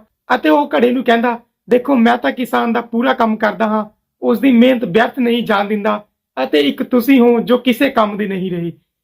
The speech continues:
ਕਿਸਾਨ ਨੂੰ ਜਦ ਸੱਚ ਦਾ ਪਤਾ ਚੱਲੇਗਾ ਤਾਂ ਉਹ ਤੁਹਾਨੂੰ ਸੁੱਟ ਦੇਵੇਗਾ ਅਤੇ ਨਵਾਂ ਘੜਾ ਲੈ ਆਵੇਗਾ। ਉਸਨੇ ਕਿਸਾਨ ਨੂੰ ਕਹਿ ਦਿੱਤਾ, "ਮਾਲਕ, ਤੁਸੀਂ ਰੋਜ਼ ਇੰਨੀ ਮਿਹਨਤ ਕਰਦੇ ਹੋ, ਪਰ ਮੇਰੀ ਵਜ੍ਹਾ ਨਾਲ ਤੁਹਾਡਾ ਅੱਧਾ ਪਾਣੀ ਰਾਹ ਵਿੱਚ ਹੀ ਗਿਰ ਜਾਂਦਾ ਹੈ।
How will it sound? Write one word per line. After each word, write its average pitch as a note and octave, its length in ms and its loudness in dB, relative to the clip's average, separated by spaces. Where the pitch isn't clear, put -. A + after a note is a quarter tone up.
ਕਿਸਾਨ C4+ 400 0
ਨੂੰ D#4 140 -4
ਜਦ B3+ 200 0
ਸੱਚ A#3+ 340 -4
ਦਾ C4 140 0
ਪਤਾ B3 240 -2
ਚੱਲੇਗਾ A3 440 0
ਤਾਂ B3+ 80 0
ਉਹ B3 120 0
ਤੁਹਾਨੂੰ A3 260 2
ਸੁੱਟ A3 260 -4
ਦੇਵੇਗਾ G#3 540 -2
ਅਤੇ A#3+ 140 0
ਨਵਾਂ A3 360 2
ਘੜਾ G3+ 140 -2
ਲੈ F3 180 -4
ਆਵੇਗਾ। E3+ 400 -6
ਉਸਨੇ D4 300 0
ਕਿਸਾਨ C4 400 0
ਨੂੰ C4 120 -2
ਕਹਿ B3 160 0
ਦਿੱਤਾ, B3 260 -2
"ਮਾਲਕ, A3 320 0
ਤੁਸੀਂ C4+ 260 2
ਰੋਜ਼ D4+ 240 2
ਇੰਨੀ C4 320 2
ਮਿਹਨਤ B3+ 340 2
ਕਰਦੇ A3 320 0
ਹੋ, G#3 220 -4
ਪਰ C4 140 2
ਮੇਰੀ B3+ 300 4
ਵਜ੍ਹਾ A#3+ 240 0
ਨਾਲ A#3+ 180 0
ਤੁਹਾਡਾ A3+ 420 0
ਅੱਧਾ A3+ 200 0
ਪਾਣੀ G#3+ 300 -2
ਰਾਹ A3+ 140 0
ਵਿੱਚ G#3+ 220 -4
ਹੀ G3+ 100 -4
ਗਿਰ F3 160 -2
ਜਾਂਦਾ F#3 280 -2
ਹੈ। F#3 300 -6